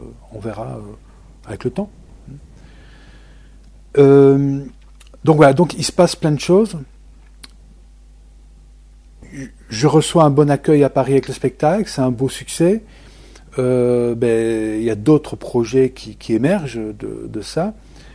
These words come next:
Et à ce moment-là, euh, dans ma vie privée, je, je, je, je vis un, une problématique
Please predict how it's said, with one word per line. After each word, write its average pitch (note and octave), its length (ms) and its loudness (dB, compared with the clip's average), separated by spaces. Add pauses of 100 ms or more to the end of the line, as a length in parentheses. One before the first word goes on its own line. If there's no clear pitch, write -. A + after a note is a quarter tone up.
(380)
Et D3 100 6
à D3 60 4
ce - 160 -4
moment-là, C3+ 500 -2 (880)
euh, A2 220 -8
dans A#2+ 180 -2
ma B2+ 120 2
vie A#2+ 120 -6
privée, B2 420 0
je, A2 320 -8
je, A2 380 -14
je, G#2 200 -12 (400)
je A2 180 -6
vis C3+ 260 -4
un, G#2 460 -12 (1500)
une C3 120 -8
problématique A#2 680 -4